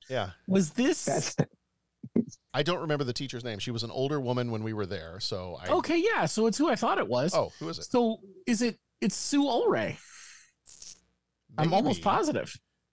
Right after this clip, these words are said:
Speaker 1: Maybe. That name does sound familiar.
Speaker 2: She led a very interesting life. I would actually run into her out in your neck of the woods a lot. She lived over there somewhere.
Speaker 1: Really? Okay.
Speaker 2: Yeah, back when I used to work in town.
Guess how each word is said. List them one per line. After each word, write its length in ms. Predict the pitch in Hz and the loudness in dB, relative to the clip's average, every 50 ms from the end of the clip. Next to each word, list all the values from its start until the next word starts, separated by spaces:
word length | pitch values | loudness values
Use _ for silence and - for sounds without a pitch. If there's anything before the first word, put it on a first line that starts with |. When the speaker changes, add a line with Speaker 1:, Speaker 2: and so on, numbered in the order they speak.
| _ | _
Speaker 1:
Maybe. 360 | 113 127 160 180 165 - 92 90 | -6 -4 -4 -4 -4 -6 -8 -6
That 180 | 90 117 120 127 | -4 -4 -4 -2
name 180 | 131 127 123 | -4 -4 -2
does 200 | 117 120 117 107 | -2 -2 0 0
sound 200 | - 113 101 95 | -2 -2 -4 -6
familiar. 380 | - 98 90 82 82 87 135 - - _ _ _ _ _ _ _ _ | -8 -10 -12 -12 -10 -10 -12 -12 -14 _ _ _ _ _ _ _ _
Speaker 2:
She 760 | - - - - 226 240 269 320 415 415 440 440 403 349 311 359 349 | -6 -4 -2 2 2 2 2 2 2 0 -4 -6 -8 -10 -10 -4 0
led 220 | 285 285 285 285 | 2 4 4 4
a 60 | 277 | 4
very 440 | 233 175 151 170 175 196 240 311 311 | 4 4 2 2 2 2 2 2 0
interesting 640 | 262 190 220 254 - - 320 285 - - 285 269 233 | 0 2 2 2 4 2 2 0 2 2 4 4 6
life. 500 | 220 208 214 214 190 147 131 - - - - | 6 6 6 6 4 4 2 0 -4 -6 -4
I 140 | - 160 190 | 0 2 2
would 120 | 214 233 | 2 2
actually 300 | 262 220 190 - - 208 | 2 0 0 0 2 4
run 200 | 180 170 165 170 | 4 6 6 6
into 220 | 180 180 180 170 147 | 6 6 6 6 4
her 760 | 139 120 - - 180 180 185 185 175 170 165 165 165 160 - _ _ _ _ _ _ _ _ _ _ _ - | 2 0 0 2 4 4 4 4 4 4 6 4 4 2 0 _ _ _ _ _ _ _ _ _ _ _ 0
out 160 | 175 208 208 | 0 0 4
in 100 | 190 185 | 6 6
your 180 | 190 196 226 370 | 6 8 6 6
neck 180 | 370 254 - | 4 2 2
of 80 | - 165 | 2 2
the 80 | 143 135 | 2 4
woods 240 | 127 135 127 117 | 4 2 2 2
a 40 | 135 127 | 2 2
lot. 260 | 127 123 117 110 117 | 2 2 2 0 0
She 120 | - 208 | 2 2
lived 260 | 180 196 285 269 - | 2 2 2 2 2
over 180 | 143 123 113 120 | 2 2 4 2
there 140 | 117 110 107 | 2 2 0
somewhere. 420 | - - - 170 185 160 120 90 | 0 2 6 6 6 6 6 2
Speaker 1:
Really? 280 | 87 - - 82 78 - _ - | 0 -2 -2 -4 -6 -14 _ -12
Okay. 300 | - 180 - - 120 104 139 - _ _ _ - | -8 -6 -2 0 0 -2 -2 -6 _ _ _ -2
Speaker 2:
Yeah, 420 | 185 190 208 226 220 180 139 123 | 2 2 4 4 4 4 4 2
back 340 | 113 - - 147 156 175 - | 0 0 0 0 0 2 2
when 80 | 214 175 | 4 4
I 60 | 160 | 6
used 220 | 156 151 147 - | 6 4 4 2
to 80 | - 143 | 2 2
work 240 | 143 160 190 190 - | 4 2 2 4 4
in 120 | 143 135 | 4 4
town. 500 | 117 139 143 156 190 196 139 104 98 101 | 4 4 4 4 4 2 2 2 0 0